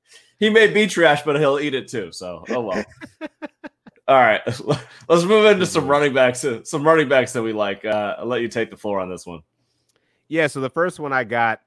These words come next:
Speaker 2: I'm gonna go with, uh, a person who probably slid a little bit, and unfortunately, a lot of redraft leagues or the drafts haven't started yet, but I think the value for Jonathan Taylor definitely slid. We talked about it last week, and,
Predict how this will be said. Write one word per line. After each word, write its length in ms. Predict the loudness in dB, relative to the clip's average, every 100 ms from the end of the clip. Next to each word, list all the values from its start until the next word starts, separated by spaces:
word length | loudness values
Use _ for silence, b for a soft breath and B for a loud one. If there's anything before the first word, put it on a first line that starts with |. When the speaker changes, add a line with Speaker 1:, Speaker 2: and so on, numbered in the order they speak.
| -10
Speaker 2:
I'm 220 | -8 -6
gonna 180 | -6 -6
go 280 | -4 -2 -2
with, 280 | -4 -8 -8
uh, 420 | -6 -4 -6 -8 -12 _ _ _
a 80 | -12
person 400 | -6 -6 -6 -4
who 140 | -4
probably 500 | 0 0 2 -2 -6
slid 360 | -10 -12 -10 -6
a 60 |
little 260 | -6 -6 -8
bit, 260 | -8 -8 -8
and 240 | -10 -12 -16
unfortunately, 640 | -18 -10 -10 -8 -8 -6
a 80 | -4
lot 220 | -4 -4
of 120 | -4
redraft 560 | -8 -10 -8 -6 -6 -8
leagues 540 | -10 -12 -12 -16 -20 _ -16
or 100 | -14
the 140 | -14
drafts 320 | -10 -8 -8 -8
haven't 300 | -10 -12 -14
started 420 | -8 -6 -6 -10
yet, 220 | -10 -10 -10
but 240 | -12 -12 _ _ _
I 120 | -10
think 240 | -8 -6 -8
the 80 |
value 400 | -8 -4 -2 -4
for 160 | -8 -12
Jonathan 440 | -8 -10 -10 -14
Taylor 480 | -12 -8 -8 -8 -12 -12
definitely 300 | -12 -10 -14
slid. 300 | -14 -14 -14
We 120 | -14
talked 300 | -10 -10 -10
about 240 | -6 -6
it 100 | -6
last 320 | -8 -8 -8 -10
week, 240 | -12 -10
and, 220 | -14 -14